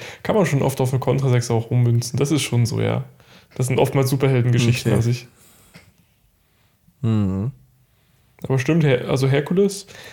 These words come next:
Speaker 1: Herkules ist, war aber auch so ein Schönling, ne? Das, da kann man auch eher Richtung vielleicht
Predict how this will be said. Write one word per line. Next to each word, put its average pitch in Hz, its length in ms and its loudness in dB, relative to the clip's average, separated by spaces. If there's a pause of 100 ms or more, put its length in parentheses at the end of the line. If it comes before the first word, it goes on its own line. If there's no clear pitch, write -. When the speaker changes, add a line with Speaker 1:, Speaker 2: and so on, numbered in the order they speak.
(200)
Speaker 1:
Herkules 165 440 -2
ist, 151 360 -8
war 139 200 -4
aber 147 100 -2
auch 143 140 -4
so 151 140 -6
ein 147 100 0
Schönling, 127 500 0
ne? 127 120 0
Das, 127 180 -4 (380)
da 131 280 0
kann 147 160 -2
man 147 120 0
auch 147 220 -2
eher 151 220 -2
Richtung 143 260 -4
vielleicht 139 460 -4